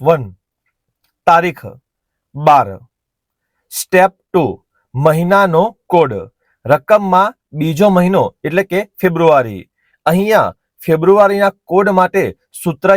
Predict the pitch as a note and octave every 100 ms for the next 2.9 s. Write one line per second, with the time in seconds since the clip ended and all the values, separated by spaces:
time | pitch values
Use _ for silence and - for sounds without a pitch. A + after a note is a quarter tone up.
0 | F3 E3 F3 G3+ - B2+ D#3+ - D3 C#3+
1 | A2 - _ _ _ G#2 D3 F3 F3+ G3
2 | F3 E3+ E3+ D3+ - D3 F3 G3+